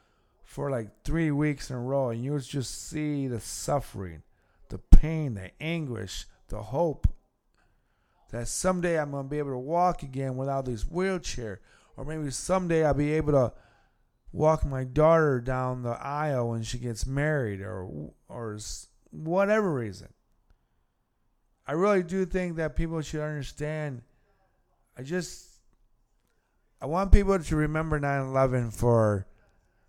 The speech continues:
for, for not really about Al-, Al-Qaeda or, I want people to remember nine eleven to celebrate our freedom and what our freedom means.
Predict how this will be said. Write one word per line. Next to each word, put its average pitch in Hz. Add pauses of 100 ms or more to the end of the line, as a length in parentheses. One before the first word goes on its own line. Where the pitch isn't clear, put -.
(520)
for, 120 (420)
for 117
not 151
really 131
about 113 (800)
Al-, 113 (240)
Al-Qaeda 123
or, 98 (1800)
I -
want 185
people 208
to 175
remember 160
nine 143
eleven 120 (720)
to 127
celebrate 135
our 110
freedom 107
and 107
what 120
our 113
freedom 110
means. 101